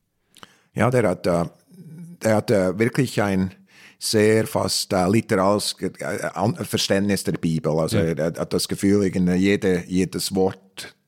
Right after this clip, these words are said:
Speaker 1: spielt eine Rolle und muss unser Leben beeinflussen. Und natürlich, die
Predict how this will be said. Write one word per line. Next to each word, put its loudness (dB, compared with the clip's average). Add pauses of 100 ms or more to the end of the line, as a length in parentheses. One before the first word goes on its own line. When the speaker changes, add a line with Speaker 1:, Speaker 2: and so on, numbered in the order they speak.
(240)
Speaker 1:
spielt 0
eine 2
Rolle 2
und 0
muss -4
unser -2
Leben 0
beeinflussen. -4 (640)
Und 0
natürlich, 0
die -2